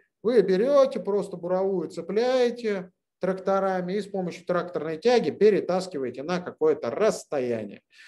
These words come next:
Ну, тут какие моменты? Во-первых, это используется в основном, э, в три дэ-шках, то есть, ну, в разведочных буровых установках.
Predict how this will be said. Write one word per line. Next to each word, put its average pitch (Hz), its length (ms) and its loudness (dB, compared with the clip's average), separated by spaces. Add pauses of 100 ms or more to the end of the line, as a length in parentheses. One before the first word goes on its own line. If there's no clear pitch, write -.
(180)
Ну, 311 180 2
тут 294 200 0
какие 226 340 4
моменты? 135 520 -2
Во-первых, 202 680 4
это 196 180 4
используется 190 480 2
в 160 40 -4
основном, 175 560 -2
э, 127 280 -6
в - 80 -16
три 202 160 4
дэ-шках, 214 520 2
то 175 120 0
есть, 165 200 -2
ну, 208 220 0
в 131 80 -4
разведочных 170 680 0
буровых 160 460 0
установках. 156 640 -6